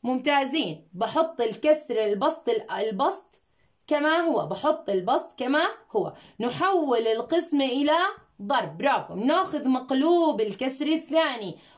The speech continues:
واحد على أربعة. تمام، برافو. شو بيطلع الجواب؟ خمسة على ثمانية. بيطلع الجواب خمسة على ثمانية. معناته أنا ميل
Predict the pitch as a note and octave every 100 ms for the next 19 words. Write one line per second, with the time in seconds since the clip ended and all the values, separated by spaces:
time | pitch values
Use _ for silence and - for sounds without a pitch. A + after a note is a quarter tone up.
0 | - A3+ B3+ C4 B3 C#4 C#4+ C#4+ G#3+ D3
1 | C3 D3 _ _ - C#4+ D4 A#3+ F3+ A3
2 | B3+ E3+ D#3+ - - - E4 F4+ F4 F4
3 | D#4 D4+ C#4 C#4 - - - D4 C4+ -
4 | - E3+ - E3+ A3 A#3+ C#4+ A4 - _
5 | _ _ - D4+ G3 D3 - B3+ C4 E3+
6 | D#3+ F#3 A#3+ A#3 - B3+ C4 - C4 C4+
7 | - - - G#3 A#3 A3+ A#3 A3+ _ -
8 | G#3+ D#3 D3 D3+ - G#3+ A#3 D#4+ D4 C4
9 | G#3+ C#4 D4+ A3+ E3 G3 G#3+ C4 D#4+ D4+
10 | B3 F#3 C#3+